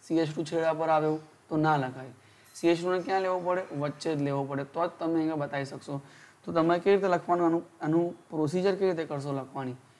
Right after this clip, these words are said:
તો કે ભાઈ તમારી પાસે એક સી એચ થ્રી આ રીતે લખાય, Second તમારી પાસે આગળ oxygen લખી શકો, સી એચ ટુ અને સી એન પણ લખી શકો,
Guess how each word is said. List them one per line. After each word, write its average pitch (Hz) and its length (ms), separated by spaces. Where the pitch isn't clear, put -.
તો 147 100
કે 156 120
ભાઈ 160 140
તમારી 156 360
પાસે 160 380
એક 160 120
સી 143 240
એચ 139 140
થ્રી 160 340
આ 160 60
રીતે 165 180
લખાય, 160 360
Second 165 500
તમારી 165 260
પાસે 160 320
આગળ 165 160
oxygen 151 460
લખી 160 280
શકો, 160 380
સી 147 320
એચ 139 140
ટુ 180 220
અને 151 240
સી 151 280
એન 147 200
પણ 143 140
લખી 135 300
શકો, 127 340